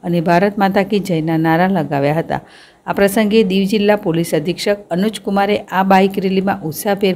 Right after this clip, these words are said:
ભાગ લેવા માટે સર્વે પોલીસ જવાનોનો આભાર વ્યક્ત કર્યો હતો. કાર્યક્રમના ઉપાલક્ષમાં દીવ પી આઈ નરેશ પટેલ, પી એસ આઈ પુનિત મીણા, કોસ્ટલ પોલીસ એ એસ આઈ સી પી ગીરો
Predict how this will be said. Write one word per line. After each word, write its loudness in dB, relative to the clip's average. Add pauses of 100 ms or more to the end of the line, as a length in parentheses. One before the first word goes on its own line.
ભાગ -6
લેવા 0
માટે -2 (600)
સર્વે 6 (100)
પોલીસ 2
જવાનોનો 2
આભાર 0
વ્યક્ત -4 (120)
કર્યો -2
હતો. -2 (540)
કાર્યક્રમના 0
ઉપાલક્ષમાં -2 (520)
દીવ 0
પી 0
આઈ 4
નરેશ -2
પટેલ, -2 (320)
પી 0
એસ 0
આઈ 0
પુનિત -4
મીણા, -2 (540)
કોસ્ટલ 0
પોલીસ -2
એ 2 (140)
એસ -4
આઈ -2 (600)
સી -4
પી -2 (100)
ગીરો 0